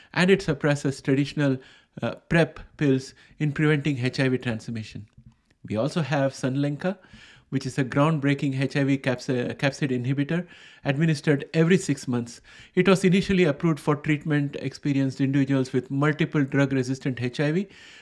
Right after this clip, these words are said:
but it's right now under exploration for initial treatment and prep. And friends, when you talk about initial treatment and prep, that's a very big upgrade because only proven and, uh,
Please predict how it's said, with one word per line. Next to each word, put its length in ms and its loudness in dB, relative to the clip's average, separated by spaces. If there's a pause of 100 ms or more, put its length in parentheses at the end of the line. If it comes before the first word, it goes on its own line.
(120)
but 300 2 (340)
it's 220 -2
right 300 4
now 240 2
under 220 0
exploration 580 0
for 260 -2
initial 400 4
treatment 520 -2
and 240 0
prep. 380 0 (300)
And 140 -4
friends, 360 0
when 180 0
you 120 0
talk 280 0
about 340 -2
initial 420 0
treatment 500 -6
and 180 -4
prep, 320 0 (440)
that's 260 2
a 80 4
very 280 6
big 320 2
upgrade 460 0 (380)
because 300 2
only 260 2
proven 580 0
and, 300 2
uh, 320 2